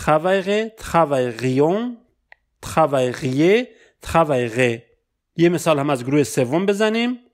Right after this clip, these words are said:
خب گفتیم توی این گروه او آخر رو میایم حذف می‌کنیم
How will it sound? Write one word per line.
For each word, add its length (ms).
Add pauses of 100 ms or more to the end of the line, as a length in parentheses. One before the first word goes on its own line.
(320)
خب 260
گفتیم 520 (220)
توی 160
این 260
گروه 300 (180)
او 180
آخر 400
رو 100
میایم 240
حذف 280
می‌کنیم 520